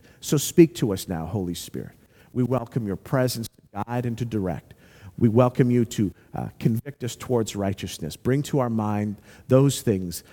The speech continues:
that we have intentionally done. Bring to our mind those things that we have unintentionally done.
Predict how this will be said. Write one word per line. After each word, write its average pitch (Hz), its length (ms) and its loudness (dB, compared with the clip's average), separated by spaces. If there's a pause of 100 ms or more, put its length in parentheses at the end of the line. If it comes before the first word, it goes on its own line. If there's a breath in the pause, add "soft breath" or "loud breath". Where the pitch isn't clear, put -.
(120 loud breath)
that - 360 -6
we 110 200 4
have 107 240 0
intentionally 117 800 -2
done. 117 360 -2 (540 soft breath)
Bring 131 200 6
to - 140 -4
our 101 80 0
mind 110 360 0
those 92 260 -4
things 117 320 2
that 87 160 -2
we 107 220 2
have 92 320 -2 (320 soft breath)
unintentionally 110 880 0
done. 57 320 -10